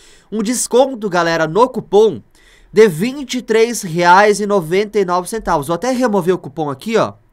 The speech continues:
pra te mostrar de novo. Vou colar o cupom. Cento e noventa e nove e noventa sem o cupom. Aplicando o cupom, clicando em aplicar.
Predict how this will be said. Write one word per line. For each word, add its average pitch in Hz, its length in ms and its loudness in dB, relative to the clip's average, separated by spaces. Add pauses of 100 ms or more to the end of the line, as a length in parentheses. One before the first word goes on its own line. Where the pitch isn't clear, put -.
(680)
pra 180 100 -2
te 202 160 -6
mostrar 196 320 0
de 190 140 -4
novo. 151 260 -4
Vou 131 140 -8
colar 147 340 -2
o 147 60 -4
cupom. 196 500 -2 (1600)
Cento 269 440 2
e - 20 -2
noventa 226 340 0
e 220 60 0
nove 202 240 4
e - 20 0
noventa 190 400 -2
sem 214 240 -2
o 220 60 -6
cupom. 151 500 -6
Aplicando 185 600 0
o 185 40 -8
cupom, 226 320 -4
clicando 175 320 -8
em 160 140 -6
aplicar. 196 680 0